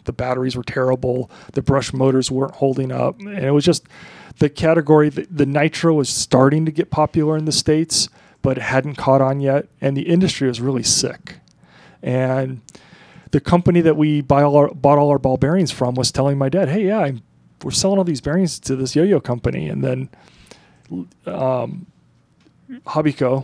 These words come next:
one of the big distributors, said, "Yeah, we're selling a lot of yo-yos." So it's like, "Hey, we got time.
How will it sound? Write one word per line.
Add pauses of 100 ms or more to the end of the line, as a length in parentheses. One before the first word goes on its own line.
one
of
the
big
distributors,
said,
"Yeah,
we're
selling
a
lot
of
yo-yos."
So
it's
like,
"Hey,
we
got
time.